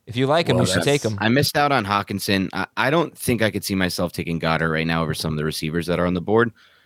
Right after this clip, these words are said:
Speaker 3: um, though I do like Goddard.
Speaker 1: All right, so I took Metcalf, and you, and you slammed me for it. So let's see which wide
Speaker 3: Yes.
Speaker 1: receiver you prefer here.
Speaker 3: Well, I'm leaning toward either Jerry Jeudy or Allen Robinson here for sure with this pick, and I would take them over. I would take both of them over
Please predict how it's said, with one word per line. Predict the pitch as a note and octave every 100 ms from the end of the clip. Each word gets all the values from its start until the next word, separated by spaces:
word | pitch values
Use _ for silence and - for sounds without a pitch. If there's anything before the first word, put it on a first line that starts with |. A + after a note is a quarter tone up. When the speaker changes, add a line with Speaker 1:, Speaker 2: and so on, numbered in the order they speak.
| _ -
Speaker 3:
um, | D#2+ D#2+ D#2 D2+ - -
though | E2+ D#2
I |
do | D2+ D#2+
like | E2 E2
Goddard. | D#2+ E2
Speaker 1:
All | D3
right, | C3
so | C#3
I | D3+
took | F3 D3+
Metcalf, | D#3+ D#3 C3 B2+ A#2+
and | A#2+
you, | B2 A#2
and | A2+
you | A2+ A2 G2+ -
slammed | - D3 C3+
me | A#2+
for | - A2+
it. | A2
So | A#2+
let's | A#2+
see | C3+
which | B2 B2+
wide | B2 A#2+
Speaker 3:
Yes. | D2
Speaker 1:
receiver | B2+ A2+ A2
you | A2+
prefer | G#2+ - A2 F#2+
here. | F2 E2+ - _ -
Speaker 3:
Well, | A#2+ B2+
I'm | C3 D3
leaning | C#3+ C3
toward | A#2 G#2+
either | G2+ F2+
Jerry | D#2+ F2 F2
Jeudy | E2+ E2 D#2+
or |
Allen | C#2 D#2 D2
Robinson | D2+ D2+ D#2 E2
here | D#2+ F2
for | - C#2+
sure | - D2+ B2+ - _ -
with | G2+
this | A2 -
pick, | A#2+ -
and | D#2 D#2 - -
I | G#1
would | A#1 -
take | D#2 C#2+
them | D2+ D2
over. | C#2+ D2 C#2 - - _ _ -
I | F2+
would |
take | C3 G#2
both | A2+ A2+
of | F#2+ D#2
them | D2 C#2 -
over | E2 D2 D2+ C#2+